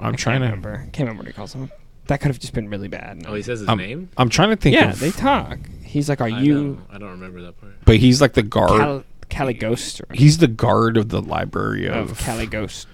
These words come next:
Speaker 2: Cal-
Speaker 1: See, that's a name I probably should have looked up and seen who exactly, like,
Speaker 2: Wow.
Speaker 1: that story was.
Speaker 2: Hindsight twenty twenty?
Speaker 1: Yeah. Drop the ball on
Speaker 2: You looking
Speaker 1: that.
Speaker 2: it up?
Speaker 3: Yeah, I just
Speaker 2: Cagliostro?
Speaker 3: gonna, it's gonna bug me.
Speaker 2: Cagliostro is how he says it. There we go. I couldn't, couldn't get the word out right.
Speaker 1: Um,
Speaker 2: He's already looking it up.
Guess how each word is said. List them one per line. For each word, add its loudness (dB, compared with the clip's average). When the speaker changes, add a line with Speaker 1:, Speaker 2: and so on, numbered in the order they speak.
Speaker 2:
Cal- -6
Speaker 1:
See, 8
that's 10
a 4
name 2
I 2
probably 4
should 0
have -2
looked -6
up -4
and -2
seen 2
who 2
exactly, -2
like, -8
Speaker 2:
Wow. -2
Speaker 1:
that 0
story -2
was. -8
Speaker 2:
Hindsight -2
twenty 2
twenty? -2
Speaker 1:
Yeah. -4
Drop 0
the -2
ball -2
on -14
Speaker 2:
You 4
looking 2
Speaker 1:
that. 2
Speaker 2:
it -2
up? -4
Speaker 3:
Yeah, -12
I -14
just -10
Speaker 2:
Cagliostro? -2
Speaker 3:
gonna, -10
it's -14
gonna -12
bug -14
me. -14
Speaker 2:
Cagliostro 6
is -4
how -8
he -12
says -10
it. -14
There -12
we -12
go. -16
I -14
couldn't, -10
couldn't -2
get -12
the -10
word -12
out -16
right. -4
Speaker 1:
Um, -8
Speaker 2:
He's -2
already 2
looking 0
it -2
up. -4